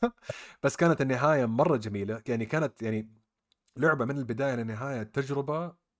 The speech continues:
آه، جميلة. إلى الآن أتذكرها. آم، أتمنيت إني تعرفت عليها أول ما نزلت، بس الحمد لله إني لعبتها صراحةً. عشان كده حطيتها عندي as أحسن لعبة لهذه السنة،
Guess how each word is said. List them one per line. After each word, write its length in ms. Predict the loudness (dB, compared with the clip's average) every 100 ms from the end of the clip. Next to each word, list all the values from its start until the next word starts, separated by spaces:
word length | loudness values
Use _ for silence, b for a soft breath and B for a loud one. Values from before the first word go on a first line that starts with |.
| _ _ _
آه، 220 | -12 -10 -8
جميلة. 320 | -6 -4 -4
إلى 180 | -2 -2
الآن 240 | -2 -4
أتذكرها. 600 | -4 -4 -4 -6 -6 -10 _ _ _ _ _ _ _
آم، 560 | -10 -8 -8 -10 -14 -18 _ -16
أتمنيت 440 | -10 -4 0 0 0
إني 100 | -2
تعرفت 320 | -2 -4 -4
عليها 200 | -4 -2
أول 200 | -2 -2
ما 80 | -4
نزلت، 360 | -4 -6 -8
بس 120 | -8
الحمد 360 | -8 -2 0 0
لله 320 | -2 -2 -4
إني 100 | -4
لعبتها 400 | -8 -14 -18 -20 _ _ _ _
صراحةً. 360 | -10 -10 -10 -16 -20 -18 -18 -14
عشان 200 | -8 -6
كده 160 | -4
حطيتها 380 | -6 -4 -4 -4
عندي 480 | -8 -6 -6 -4 -6
as 80 | -8
أحسن 260 | -6 -6
لعبة 200 | -4 -6
لهذه 180 | -6 -6
السنة، 400 | -8 -6 -4 -6